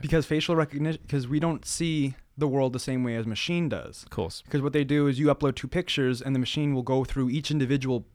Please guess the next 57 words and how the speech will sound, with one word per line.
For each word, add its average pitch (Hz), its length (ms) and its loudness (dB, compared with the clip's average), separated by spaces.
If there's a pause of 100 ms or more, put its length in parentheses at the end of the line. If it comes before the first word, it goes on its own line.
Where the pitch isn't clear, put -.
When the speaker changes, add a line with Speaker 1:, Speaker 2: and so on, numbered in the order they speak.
(120)
Speaker 1:
pixel 170 320 0
by 143 120 2
pixel 123 540 -2
and 113 80 0
analyze 127 420 0
each 113 160 -6
individual 104 460 -4
one. 110 380 -4 (420)
And 143 140 2
then 156 100 4
we'll 143 120 2
say, 147 200 2
"Okay, 147 460 4
um, 127 540 2
these 160 260 -2
two 170 160 -4
pictures 147 760 0
of," 127 640 2 (280)
you 147 60 -4
know, 147 60 2
you 131 100 2
can 143 120 0
show 151 100 0
a 143 60 2
picture 160 260 0
of 143 80 2
a - 60 -4
cat, 135 480 0
and 131 80 -4
like, 113 200 -4
"Okay, 131 200 0
this 127 100 -2
is 131 80 -4
a 143 60 -4
cat." 113 340 -2
You 127 80 -4
teach 131 220 -4
it 135 160 -8
what - 100 -14
a - 40 -20
cat 104 260 -4
is, 127 220 -4
and 127 40 -4
you 127 60 -2
show 127 120 -4
it 120 60 0
a 117 40 -6
picture - 260 -8
of 110 60 -6
a 123 40 -8
cat. - 320 0 (100)
It's - 80 -12
like, 120 140 -4
"Yeah, 170 240 6
that's 110 200 0
a 127 40 -2
cat." 139 320 0